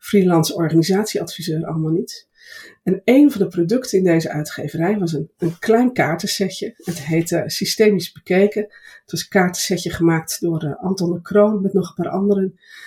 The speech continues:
En het was, het was niet zo heel mooi, maar er zaten kaartjes in met vragen. En iedereen wilde het hebben. En toen het bijna uitverkocht was, heb ik aan Anton gevraagd, "Mag ik het doorontwikkelen?"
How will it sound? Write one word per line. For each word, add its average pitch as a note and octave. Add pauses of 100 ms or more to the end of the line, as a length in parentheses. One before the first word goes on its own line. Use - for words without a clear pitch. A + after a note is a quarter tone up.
(220)
En G3
het F3+
was, - (260)
het G3
was G3
niet A#3+
zo G#3
heel F#3+
mooi, F#3+ (360)
maar F#3
er F#3
zaten G3
kaartjes A#3+
in F#3
met D#3+
vragen. -
En -
iedereen C4+
wilde F#3+
het E3
hebben. - (1160)
En G#3
toen A#3
het -
bijna A3
uitverkocht -
was, F3
heb F#3+
ik F#3
aan -
Anton G3
gevraagd, -
"Mag F#3+
ik -
het E3
doorontwikkelen?" F3